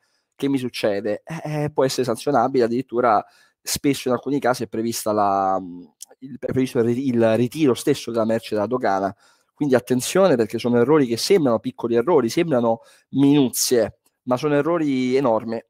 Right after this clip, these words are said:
enormi e che possono avere delle grandissime ripercussioni anche dal punto di vista economico, ecco. E io come al solito parlo tantissimo. <laughs> Ci sono altre domande?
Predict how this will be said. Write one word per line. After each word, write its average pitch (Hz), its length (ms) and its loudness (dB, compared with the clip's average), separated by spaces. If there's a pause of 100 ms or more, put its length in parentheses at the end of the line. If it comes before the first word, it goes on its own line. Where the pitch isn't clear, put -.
enormi 143 680 -2
e 117 80 -4
che - 120 -12
possono 123 320 -6
avere 131 180 0
delle 123 200 -2
grandissime 127 440 -4
ripercussioni 131 640 -4
anche 143 200 -2
dal 117 100 -4
punto 123 200 -10
di 120 60 -6
vista 120 200 -6
economico, 104 520 -4
ecco. 95 320 -8 (880)
E 131 800 6 (800)
io 139 100 -6
come 113 120 -4
al 110 60 -12
solito 117 220 -2
parlo 113 260 -2
tantissimo. 117 760 -4
<laughs> - 800 -2
Ci - 140 -8
sono 160 120 4
altre 151 160 2
domande? 147 640 2